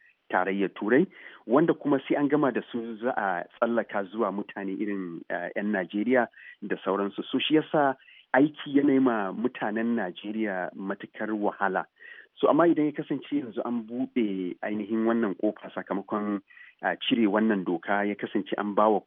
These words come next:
kowa dama, ah, babu fifiko, zai kasance daga 'yan ƙasar Birtaniya, ah, sai kuma sauran mutane wanda kowa,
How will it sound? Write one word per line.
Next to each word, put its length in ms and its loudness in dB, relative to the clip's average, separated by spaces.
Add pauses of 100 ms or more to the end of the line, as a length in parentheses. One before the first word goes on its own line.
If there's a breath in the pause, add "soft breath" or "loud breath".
kowa 360 4
dama, 500 2 (420 soft breath)
ah, 120 -4
babu 280 0
fifiko, 600 -2 (360 soft breath)
zai 140 -4
kasance 420 -6
daga 240 -2
'yan 160 2
ƙasar 300 -2
Birtaniya, 720 0 (380 loud breath)
ah, 180 -2 (140)
sai 100 0
kuma 540 0 (100)
sauran 260 -2
mutane 480 -2
wanda 280 -2
kowa, 640 2